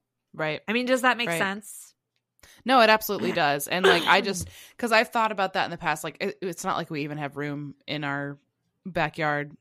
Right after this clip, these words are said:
Speaker 2: Yeah.
Speaker 1: for a she shed. But I'm like, if I had the opportunity, 'cause I see so many other people with she sheds, and I'm, like, a little bit low-key jealous. I'm like, "They're so pretty." That's, like, such a cool, such a cool thing to have.
Speaker 2: Who has one? Why do I feel like Allie or something has one? Somebody has one that we know.
Speaker 1: Yeah,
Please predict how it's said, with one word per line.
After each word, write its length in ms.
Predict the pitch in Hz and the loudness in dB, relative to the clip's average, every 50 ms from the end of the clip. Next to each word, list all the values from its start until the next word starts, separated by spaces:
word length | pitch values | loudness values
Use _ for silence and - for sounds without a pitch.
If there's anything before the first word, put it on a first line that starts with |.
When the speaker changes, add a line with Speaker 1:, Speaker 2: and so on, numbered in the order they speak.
| _ _ _ | _ _ _
Speaker 2:
Yeah. 140 | - 170 156 | -2 0 2
Speaker 1:
for 160 | 156 165 156 147 | 2 2 2 0
a 60 | 156 | -2
she 260 | - - - 156 156 | -6 -10 -12 -12 -12
shed. 360 | - - 127 127 139 - - - - - - - _ _ - | -10 -8 -8 -6 -6 -8 -8 -12 -18 -20 -20 -20 _ _ -8
But 80 | 208 220 | -4 -2
I'm 60 | 226 | -2
like, 180 | 220 214 208 - | -2 -2 -2 -4
if 140 | - 254 - | -4 -2 -2
I 80 | 320 302 | -2 -2
had 180 | 269 294 277 | -2 -2 -4
the 120 | 220 226 214 | -4 -4 -4
opportunity, 720 | 208 214 - 208 - - 220 226 220 175 165 151 147 143 | -6 -6 -8 -12 -14 -14 -12 -12 -12 -10 -10 -10 -10 -10
'cause 160 | - - 202 185 | -10 -6 -4 -4
I 60 | 190 | -4
see 220 | 185 - 240 233 | -2 -2 -4 -6
so 160 | 208 - - 185 | -6 -6 -8 -8
many 180 | 180 175 160 | -6 -6 -6
other 180 | - 156 160 156 | -6 -6 -6 -8
people 280 | - 160 151 - 143 | -8 -10 -10 -8 -8
with 120 | 143 143 - | -8 -8 -8
she 180 | - 156 147 | -10 -10 -10
sheds, 300 | 143 - 147 143 143 - | -8 -8 -8 -8 -8 -8
and 120 | - 143 151 | -10 -8 -8
I'm, 120 | 147 147 147 | -6 -6 -6
like, 160 | 139 139 - - | -6 -6 -6 -6
a 100 | 156 160 | -6 -6
little 220 | 147 151 151 156 | -6 -6 -8 -8
bit 220 | 147 160 151 - _ _ _ _ | -6 -8 -8 -10 _ _ _ _
low-key 380 | 143 151 147 143 - 156 156 147 | -8 -8 -8 -8 -8 -8 -8 -8
jealous. 400 | - 151 135 139 151 156 - - | -6 -4 -4 -4 -4 -6 -6 -8
I'm 60 | 147 | -10
like, 120 | 143 143 | -8 -6
"They're 100 | 147 139 139 | -6 -6 -6
so 240 | - - 139 139 | -6 -6 -6 -6
pretty." 320 | 139 - 143 135 127 131 143 | -6 -8 -8 -8 -6 -8 -8
That's, 340 | 135 135 135 - - - - | -8 -8 -8 -8 -8 -8 -6
like, 180 | 139 143 139 - | -8 -8 -6 -6
such 260 | - - 175 - - | -6 -6 -6 -8 -10
a 40 | - | -10
cool, 360 | - 156 147 147 143 - - | -8 -8 -6 -6 -8 -10 -10
such 200 | - - 180 - | -8 -8 -8 -8
a 40 | 185 | -8
cool 140 | - 175 160 | -8 -8 -6
thing 220 | - 143 135 143 | -6 -8 -10 -10
to 60 | 139 | -8
have. 260 | 139 151 139 110 - - | -4 -2 -2 -2 -2 4
Speaker 2:
Who 200 | 190 302 403 415 | 8 8 8 8
has 320 | 392 359 330 339 339 - | 10 10 10 10 10 8
one? 220 | 320 302 226 170 156 | 6 4 4 4 6
Why 140 | 160 185 208 | 4 4 6
do 60 | 247 | 6
I 100 | 269 269 | 4 4
feel 140 | 262 311 294 | 2 0 -2
like 120 | 277 247 - | -2 -2 0
Allie 420 | 175 175 170 180 196 202 196 175 160 | 4 6 6 6 6 4 2 0 -2
or 80 | 160 | -2
something 400 | 151 - 160 156 160 - 143 151 | -4 -6 -10 -10 -10 -12 -12 -10
has 280 | 151 147 147 147 - - | -10 -8 -8 -10 -10 -12
one? 180 | - - - 175 | -14 -16 -14 -6
Somebody 360 | - - 285 359 415 427 330 | -2 0 2 2 2 2 2
has 260 | 214 - 175 - 180 | 4 6 4 4 4
one 180 | 180 160 156 156 | 0 -6 -6 -6
that 120 | 151 - - | -8 -8 -6
we 120 | 151 151 | -8 -6
know. 140 | 151 147 113 | -6 -4 0
Speaker 1:
Yeah, 300 | 208 262 294 294 226 - | 4 6 6 6 4 2